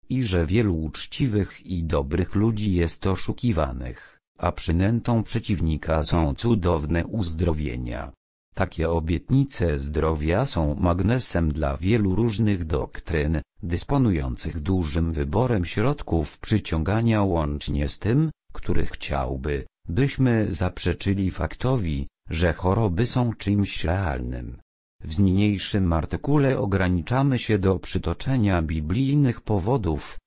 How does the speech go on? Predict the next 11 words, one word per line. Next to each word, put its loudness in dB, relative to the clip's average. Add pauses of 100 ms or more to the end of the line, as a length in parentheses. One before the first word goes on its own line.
(120)
by 2
nie 4
spodziewać -2
się 0
w -2
obecnym 0
czasie -2
cudownego 2
uzdrowienia 2
przez -2
Boga, -2